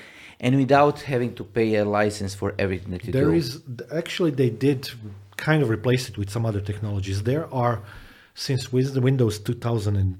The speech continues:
Speaker 2: twelve or two or two thousand and six, you can have what Microsoft calls app-based V P Ns.
Speaker 1: Yes.
Speaker 2: You can start a browser, uh, try to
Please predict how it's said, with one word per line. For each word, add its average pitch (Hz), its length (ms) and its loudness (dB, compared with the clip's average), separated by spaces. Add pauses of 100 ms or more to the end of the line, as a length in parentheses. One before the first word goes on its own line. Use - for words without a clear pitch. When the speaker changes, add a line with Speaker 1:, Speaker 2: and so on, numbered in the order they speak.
(120)
Speaker 2:
twelve 120 280 0
or 110 100 0
two 120 160 0
or 110 120 4
two 120 160 -2
thousand 101 360 0
and 98 100 4
six, 135 380 -4
you 113 140 0
can 120 180 -2
have 113 320 -2
what 107 260 0 (180)
Microsoft 120 460 -2
calls 110 360 0
app-based 107 540 -2
V 98 120 -4
P 98 200 -2
Ns. - 320 -4 (340)
Speaker 1:
Yes. 120 360 0 (380)
Speaker 2:
You 120 140 2
can 117 240 -4
start 139 380 0
a - 20 -2
browser, 139 600 0
uh, 117 120 -4
try 120 260 0
to 107 340 -4